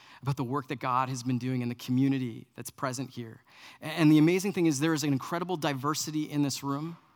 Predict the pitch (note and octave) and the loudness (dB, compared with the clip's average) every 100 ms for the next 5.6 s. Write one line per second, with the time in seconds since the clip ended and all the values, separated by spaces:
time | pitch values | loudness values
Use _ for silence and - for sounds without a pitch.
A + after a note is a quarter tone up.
0 | _ _ _ _ _ - - - - E3+ | _ _ _ _ _ -16 -12 -10 -4 0
1 | F3+ D3 - C#3+ B2+ - - A#2+ C#3 - | 0 -2 -4 -4 -8 -10 -10 -8 -8 -10
2 | C#3+ E3+ - - - - C3 B2 - C#3 | -12 -12 -14 -20 -14 -2 0 0 -2 -2
3 | D#3 E3 D3+ C3 - E3 E3+ E3+ E3+ D3+ | -2 -2 -2 -2 2 2 2 2 2 2
4 | - - C3+ C#3 C3+ - C3 C#3 C#3 - | -4 -8 -6 -6 -8 -8 -8 -6 -6 -6
5 | - C3+ C3 B2+ A2+ | -6 -6 -4 -6 -6